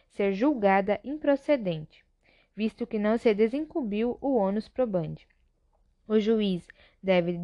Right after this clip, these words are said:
julgar de acordo com o alegado e provado,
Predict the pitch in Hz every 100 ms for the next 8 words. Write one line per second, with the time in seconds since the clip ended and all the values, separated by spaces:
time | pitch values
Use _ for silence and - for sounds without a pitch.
0 | 175 _ _ _ - 277 226 202 185 202
1 | 190 190 - 190 190 185 - 185 214 262
2 | 302 214 196 196 214 - 254 220 165 160
3 | 165